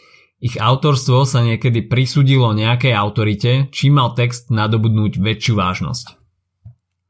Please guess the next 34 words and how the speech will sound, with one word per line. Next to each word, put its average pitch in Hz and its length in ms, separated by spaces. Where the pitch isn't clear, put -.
Pre 110 160
postavy, 160 480
ktoré 113 400
vystupujú 123 560
alebo 98 240
sa - 240
opisujú 131 560
v 107 80
literárnych 113 560
dielách, 110 400
je 110 80
bežná 123 320
typizácia. 107 1040
To 110 80
znamená, 113 560
že 120 80
postava 123 480
nemá 127 320
v 110 80
diele 107 240
svoj 107 240
individuálny 110 800
charakter. 110 640
Zastupuje 135 560
určitý 147 560
typ 127 320
daný 110 320
stredovekou 123 640
spoločnosťou, 110 720
napríklad 98 800
typ 123 160
rytiera, 110 640
typ - 240
kráľa 107 640